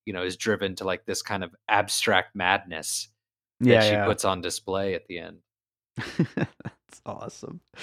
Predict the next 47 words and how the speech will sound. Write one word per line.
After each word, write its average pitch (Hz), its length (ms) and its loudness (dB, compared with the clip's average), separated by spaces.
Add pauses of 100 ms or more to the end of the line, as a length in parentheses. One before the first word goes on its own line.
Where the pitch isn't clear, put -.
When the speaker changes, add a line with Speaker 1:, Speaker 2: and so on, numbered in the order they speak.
(120)
Speaker 1:
Gladiator, 85 680 -2
so 87 340 -2
good. 87 300 -12 (400)
Speaker 2:
So 117 320 0
funny. 92 480 -10 (440)
All 143 160 12
right, 127 180 12
what 131 120 8
do 147 80 12
you 143 60 12
got 135 200 12
for - 60 2
your 120 100 8
next 110 280 2
one 110 180 0
then? 101 240 -4
Speaker 1:
I 123 80 10
really 160 300 8
like 147 220 10
that 135 100 4
we've 123 160 4
had 113 200 4
three, 113 640 0 (380)
um, 101 160 4
Speaker 2:
I 147 180 12
know, 170 440 12
that's 120 240 4
Speaker 1:
that, 110 160 6
Speaker 2:
great. 113 420 6
Speaker 1:
that 120 120 6
were, 110 260 6
that 117 140 4
were 110 140 2
the 104 120 -2
same, 131 440 4
and 120 100 4
I 123 120 6
thought 139 280 10
Bruno 117 360 6
was 104 160 2
gonna 110 180 0
be 101 160 -2
one, 101 240 0
so 113 140 0
we, 110 280 -2
<laughs> - 40 -10
like, - 440 -2